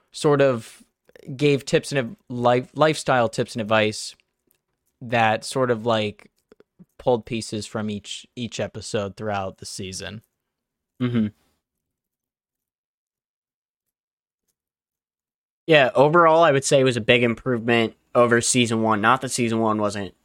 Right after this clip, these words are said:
Speaker 2: great, uh, but I think that our listeners, uh, should be excited for everything that's coming, for sure.
Speaker 1: Yep. It's gonna be awesome. So,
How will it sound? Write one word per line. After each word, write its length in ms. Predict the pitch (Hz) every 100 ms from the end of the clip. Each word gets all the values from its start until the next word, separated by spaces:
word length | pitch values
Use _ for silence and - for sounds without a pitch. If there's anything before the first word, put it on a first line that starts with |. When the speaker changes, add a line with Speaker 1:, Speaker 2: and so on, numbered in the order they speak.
| - _ -
Speaker 2:
great, 380 | 120 120 104 _ -
uh, 400 | 107 95 90 98 - _ _ _ _ _ _ _ -
but 260 | 101 - _ _ -
I 100 | 113
think 300 | 120 113 -
that 340 | 113 107 - -
our 180 | 110
listeners, 840 | 110 110 - 113 107 107 101 - - _ -
uh, 240 | 98 90
should 180 | 90 104
be 80 | 104
excited 480 | 101 - 101 98 90
for 120 | 92
everything 320 | 90 92 85
that's 180 | 85 -
coming, 320 | 92 82 78
for 140 | -
sure. 320 | - - 76 - _
Speaker 1:
Yep. 240 | 113 98 - _
It's 160 | - -
gonna 180 | 139 131
be 140 | 123
awesome. 540 | 117 117 - 120 113 113 _ _ _
So, 800 | - 123 117 110 107 107 104